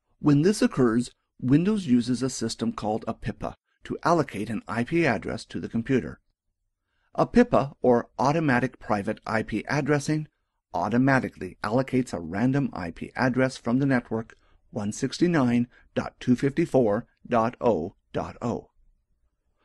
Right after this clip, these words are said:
When used correctly, you should be able to connect multiple computers on the same network with no infrastructure. These computers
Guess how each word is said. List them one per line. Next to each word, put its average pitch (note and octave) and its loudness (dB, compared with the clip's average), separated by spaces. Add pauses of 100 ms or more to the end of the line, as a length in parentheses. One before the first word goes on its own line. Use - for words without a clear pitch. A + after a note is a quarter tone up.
(180)
When D3+ 4
used B3 8
correctly, C#3 0 (160)
you C3+ 0
should G#3+ 2
be A#3+ 8
able B2 2
to - -12
connect C3+ -2
multiple A#2 0
computers B2+ 0
on G#2+ -4
the G2+ -4
same C#3 2
network C#3+ -4 (220)
with C3 -2
no A#2 6
infrastructure. - -2 (1040)
These F#3 6
computers D3 0